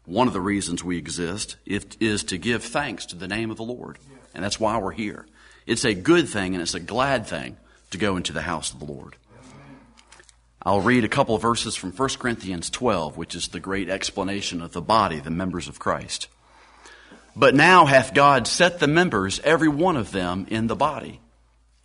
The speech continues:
as it hath pleased him." Verse twenty-five, "There should be no schism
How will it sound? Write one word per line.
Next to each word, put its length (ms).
as 280
it 80
hath 280
pleased 500
him." 420
Verse 220
twenty-five, 640
"There 160
should 240
be 160
no 220
schism 600